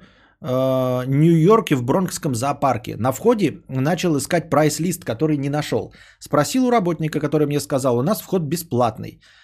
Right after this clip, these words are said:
На выходе закинете в урну сумму, насколько вам понравилось". Я подумал: "Вот это они дурачки, они же разорятся". Оказалось, что нет. Зоопарк полный людьми, гуляют всеми семьями,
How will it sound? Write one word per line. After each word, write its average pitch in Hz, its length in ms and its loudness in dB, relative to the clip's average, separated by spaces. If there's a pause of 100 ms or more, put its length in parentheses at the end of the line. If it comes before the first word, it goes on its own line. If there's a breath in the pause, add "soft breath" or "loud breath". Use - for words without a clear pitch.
На 135 200 2
выходе 175 360 2
закинете 156 480 0
в 143 120 0
урну 185 240 2
сумму, 214 320 0
насколько 139 440 -2
вам 135 200 0
понравилось". 101 580 -4 (400 soft breath)
Я 170 180 0
подумал: 202 400 4
"Вот 226 240 0
это 240 140 -6
они 226 160 -2
дурачки, 196 640 0
они 165 140 2
же 185 120 -2
разорятся". 202 640 0 (220 soft breath)
Оказалось, 110 480 0
что 110 200 -2
нет. 151 360 -2 (260)
Зоопарк 165 640 0
полный 185 340 4
людьми, 151 420 4
гуляют 156 460 2
всеми 170 300 0
семьями, 151 680 -2